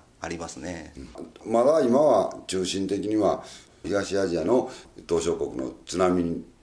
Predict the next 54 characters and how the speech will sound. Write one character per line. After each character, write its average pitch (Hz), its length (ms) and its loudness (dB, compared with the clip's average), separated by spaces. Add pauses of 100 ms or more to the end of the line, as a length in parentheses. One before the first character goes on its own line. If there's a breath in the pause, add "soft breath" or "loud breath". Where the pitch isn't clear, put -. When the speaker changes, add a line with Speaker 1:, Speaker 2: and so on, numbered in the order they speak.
Speaker 2:
の 92 320 -2 (240 loud breath)
被 90 100 -4
害 87 200 2
に 76 40 -4
遭 78 60 0
わ 87 180 4
れ 76 60 -4
た 73 160 -6
国 76 200 -6
々 71 140 -2
の 60 100 -6
方 64 260 -8
が 57 280 -6
お 67 100 -6
見 69 160 -6
え 69 60 -8
に 69 80 -10
な 67 80 -6
る 58 80 -10
と 71 140 -4
思 67 140 -6
う - 20 -8
ん - 20 -8
や 50 60 -12
け 53 60 -12
ど、 53 120 -12 (340 loud breath)
そ 104 80 0
れ 107 80 6
が 104 120 6
ど 110 120 2
ん 98 120 0
ど 80 80 -2
ん 71 40 -4
ど 73 100 -4
ん 64 100 -6
ど 64 80 -6
ん - 20 -10
広 92 240 0
が 85 140 2
っ - 100 -10
て 76 100 -6
い 78 100 -4
っ - 20 -10
て、 - 340 -4 (460 loud breath)
中 69 280 -10
東 73 180 -2
の 71 100 -4
方 67 180 -4
だ 62 80 0
っ 58 100 -8
た 64 140 -6
り 58 80 -10
と - 100 -12
か、 60 240 -4